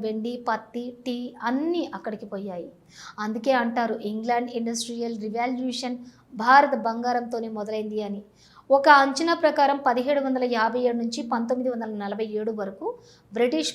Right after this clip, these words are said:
పాలన వల్ల భారత్కి జరిగిన నష్టం సుమారుగా ముప్పై ట్రిలియన్ డాలర్లు, అంటే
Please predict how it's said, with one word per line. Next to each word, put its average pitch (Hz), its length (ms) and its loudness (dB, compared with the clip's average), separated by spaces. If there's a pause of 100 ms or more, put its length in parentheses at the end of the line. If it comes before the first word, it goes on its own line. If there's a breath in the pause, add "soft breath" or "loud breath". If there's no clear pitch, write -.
పాలన 214 280 2 (100)
వల్ల 202 160 -2 (240)
భారత్కి 233 500 -2
జరిగిన 208 240 -6 (120)
నష్టం 202 280 -6 (100)
సుమారుగా 214 440 -4 (420 loud breath)
ముప్పై 254 360 4 (120)
ట్రిలియన్ 240 420 -4 (120)
డాలర్లు, 202 400 0 (120)
అంటే 226 200 0